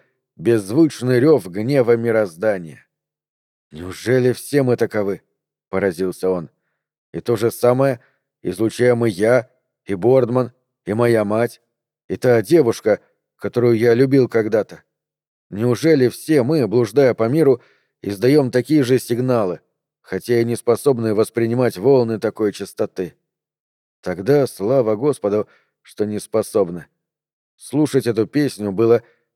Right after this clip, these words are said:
невероятно болезненно. «Очнись, Нед!»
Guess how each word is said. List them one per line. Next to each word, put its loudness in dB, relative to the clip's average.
невероятно 0
болезненно. 0
«Очнись, 2
Нед!» 2